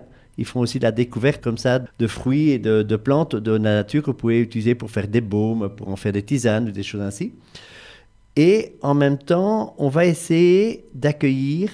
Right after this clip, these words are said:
des gens qu'on appelle des enfants extraordinaires et offrir aux mom-,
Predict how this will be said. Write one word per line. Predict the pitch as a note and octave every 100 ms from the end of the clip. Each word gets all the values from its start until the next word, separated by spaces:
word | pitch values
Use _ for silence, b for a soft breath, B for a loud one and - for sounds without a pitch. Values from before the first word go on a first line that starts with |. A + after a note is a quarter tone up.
| - -
des | B2+ B2+
gens | D3+ D#3+
qu'on | D#3
appelle | B2+ B2 C3+ C3+ - _ -
des | A#2 A#2+
enfants | A#2+ - B2+ -
extraordinaires | E3 - - - D3+ C#3+ - - C3+ B2+ B2 A2 A#2 D#3 - - _ _ B B B B B _ _
et | C#3+ E3+ E3 -
offrir | D3 - G3+ F3+
aux |
mom-, | D#3+ D3